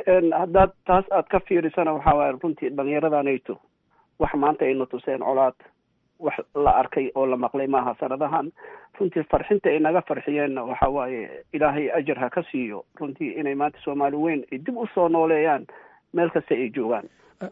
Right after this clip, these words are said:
Speaker 2: ugu dambeyntii, eh, macallin, inkastoo aad, eh, emotional noqotay oo aad, eh, farxad darteed, eh, codkaagu isbedelay, waxaan rabaa inaan ugu dambeyn hal su'aal ku weydiiyo. Berigii,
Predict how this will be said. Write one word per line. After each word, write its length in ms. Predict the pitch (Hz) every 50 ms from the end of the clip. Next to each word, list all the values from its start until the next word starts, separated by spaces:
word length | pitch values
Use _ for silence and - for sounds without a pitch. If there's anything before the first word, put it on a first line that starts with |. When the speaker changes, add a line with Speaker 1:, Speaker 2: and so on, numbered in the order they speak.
| - 220
Speaker 2:
ugu 140 | 175 165
dambeyntii, 560 | 156 170 165 156 202 208 202 202 - 170 165 -
eh, 220 | - 151 147 147 139
macallin, 340 | 147 147 147 175 190 185 185
inkastoo 340 | 180 160 170 - - 175 165
aad, 200 | 151 143 143 - _
eh, 440 | - - - - - - - 147 160
emotional 440 | 160 160 180 175 - - 170 160 160
noqotay 400 | 156 - - 143 - 185 175 156
oo 120 | 156 160
aad, 120 | 156 147 - _ _
eh, 540 | - 156 143 139 139 135 139 170 - 143 147
farxad 320 | - - 143 - - 170 156
darteed, 380 | 165 156 - - 170 170 165 - - - - _ _ _
eh, 240 | - 143 143 143 135 123
codkaagu 340 | 151 170 - - 156 147 147
isbedelay, 400 | 139 - - 143 135 160 160 170
waxaan 220 | 175 - - 165
rabaa 140 | 156 143 151
inaan 140 | 147 147 147 151
ugu 100 | 143 143
dambeyn 320 | 135 151 139 165 175 175
hal 100 | 156 170
su'aal 220 | 160 - 170 151 139
ku 140 | - 139
weydiiyo. 320 | 135 135 127 123 135 143 139 - - - - - _ _ _ _ _ _ 208 190 165
Berigii, 420 | 180 202 208 180 196 196 202 208